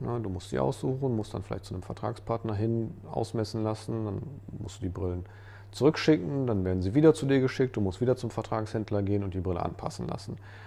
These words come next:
Ist halt schon ein bisschen umständlich, vor allem wenn die Post nicht gerade nebenan ist. Ja, wie gesagt, kann man da mal drüber philosophieren. Im stationären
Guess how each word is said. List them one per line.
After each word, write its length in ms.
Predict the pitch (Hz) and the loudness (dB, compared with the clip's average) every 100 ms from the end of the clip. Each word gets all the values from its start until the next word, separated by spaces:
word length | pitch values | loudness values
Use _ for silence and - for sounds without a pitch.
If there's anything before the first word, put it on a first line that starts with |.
| - - | -14 -10
Ist 140 | 165 | -2
halt 140 | 139 - | 0 2
schon 140 | 131 | 0
ein 40 | |
bisschen 220 | 120 - 123 | 0 0 0
umständlich, 580 | 131 - 139 131 127 | 0 2 0 2 0
vor 140 | - 117 | 0 -2
allem 80 | 107 | 0
wenn 80 | |
die 80 | 98 | 0
Post 280 | - 113 - | 0 -2 0
nicht 140 | 101 | -6
gerade 220 | - 101 92 | -2 0 2
nebenan 400 | 92 90 110 113 | 0 0 0 0
ist. 280 | 123 - - - - - - - - - - - - - - - - - - - | -2 -4 -16 -18 -18 -18 -18 -18 -18 -18 -18 -18 -18 -16 -16 -16 -16 -16 -18 -8
Ja, 140 | - 90 | -4 -2
wie 40 | |
gesagt, 260 | 87 - - | -2 -6 -4
kann 120 | 95 | -2
man 100 | 87 | 0
da 60 | |
mal 120 | 85 85 | 0 0
drüber 200 | 87 85 | -2 -2
philosophieren. 640 | - - 85 - 104 95 - - - - - - - - - - - - - - - - - - - - - - - - - | -4 -4 -4 -2 -4 -4 -8 -16 -16 -18 -18 -18 -18 -18 -18 -18 -18 -18 -18 -18 -18 -18 -18 -18 -18 -18 -18 -18 -18 -16 0
Im 160 | 120 | 2
stationären 680 | 113 127 - 156 131 117 104 | 4 2 2 2 4 4 2